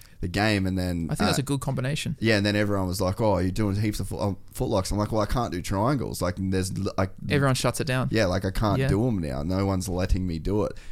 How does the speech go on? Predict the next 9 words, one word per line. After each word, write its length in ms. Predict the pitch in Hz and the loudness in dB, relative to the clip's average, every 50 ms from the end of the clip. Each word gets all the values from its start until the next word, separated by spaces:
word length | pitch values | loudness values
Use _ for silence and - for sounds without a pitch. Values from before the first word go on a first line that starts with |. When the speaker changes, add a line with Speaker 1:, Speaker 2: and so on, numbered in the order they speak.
| - - | -4 -2
Speaker 1:
And 200 | - - 104 98 | 0 2 2 4
then 160 | 101 98 95 95 | 4 4 4 2
it's 220 | 92 90 - - | 0 0 -2 -2
like, 340 | 95 90 85 78 82 - - - | -2 -2 0 -2 -4 -6 -8 -6
"Yeah, 280 | - 98 98 92 85 85 | 0 2 2 4 4 2
well, 240 | 82 82 85 85 80 | 0 0 0 -2 0
you 140 | 78 82 101 | -2 -2 -4
should, 380 | - - 82 80 71 - - - | -2 -2 -2 -2 -4 -6 -8 -8
um, 480 | - 82 82 80 76 73 65 62 87 - | -6 -4 -4 -4 -4 -4 -4 -6 -6 -8